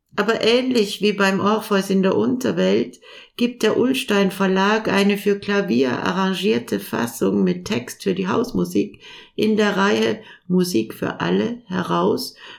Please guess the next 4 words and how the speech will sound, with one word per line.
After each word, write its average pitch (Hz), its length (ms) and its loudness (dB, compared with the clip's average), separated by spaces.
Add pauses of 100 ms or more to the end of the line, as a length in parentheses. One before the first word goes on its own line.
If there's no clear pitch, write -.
mit 196 220 -2
dem 196 160 -2
Copyright-Vermerk 214 1000 0
neunzehnhundertelf. 180 1300 0